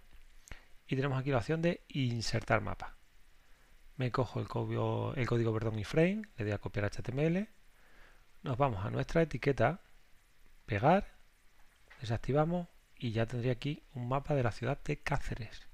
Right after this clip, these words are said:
Seguimos, vamos a ver cómo hacerlo también ahora con la presentación en Prezi.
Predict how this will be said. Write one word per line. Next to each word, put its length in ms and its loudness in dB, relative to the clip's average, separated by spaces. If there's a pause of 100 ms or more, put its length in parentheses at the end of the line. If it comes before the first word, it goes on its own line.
(2000)
Seguimos, 540 2 (140)
vamos 260 -2
a 40 2
ver 160 2
cómo 200 -2
hacerlo 420 0
también 640 -2
ahora 380 0 (340)
con 360 -4 (380)
la 140 0
presentación 640 -2
en 260 -4
Prezi. 500 0